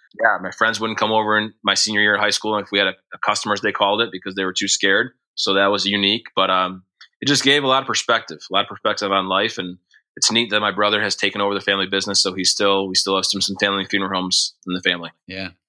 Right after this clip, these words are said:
Speaker 2: That's, yeah. Wow. Okay. Um, next up. Hmm. Just curious to see where you go with this one. And you don't have to fix it. You do not have to fix this question. Something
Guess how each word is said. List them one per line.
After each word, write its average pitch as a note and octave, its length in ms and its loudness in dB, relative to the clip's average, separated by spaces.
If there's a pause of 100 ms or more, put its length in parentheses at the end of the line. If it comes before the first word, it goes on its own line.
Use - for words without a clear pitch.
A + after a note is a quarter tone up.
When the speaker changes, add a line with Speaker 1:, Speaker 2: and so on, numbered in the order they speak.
(180)
Speaker 2:
That's, G2 300 -8
yeah. F#2 260 -6 (120)
Wow. F2+ 460 -4 (420)
Okay. D3+ 360 0 (260)
Um, C#3+ 680 2
next F#3 340 0
up. F#3 280 0 (1200)
Hmm. C#3+ 380 4 (640)
Just - 180 -6
curious F3+ 280 4
to C#3 100 0
see C#3 200 4
where C3 80 4
you B2+ 120 4
go B2+ 140 4
with A2+ 160 2
this A2+ 180 0
one. B2 220 2 (240)
And C3 100 4
you D3 120 4
don't F#3+ 160 4
have G#3+ 120 0
to F3+ 100 0
fix F#3+ 300 -2
it. - 300 -8 (240)
You A2 100 0
do A2 160 2
not C3+ 300 4
have D#3+ 180 0
to C#3+ 100 -4
fix - 280 -4
this A2 180 0
question. F2 520 -2 (580)
Something A#3+ 600 2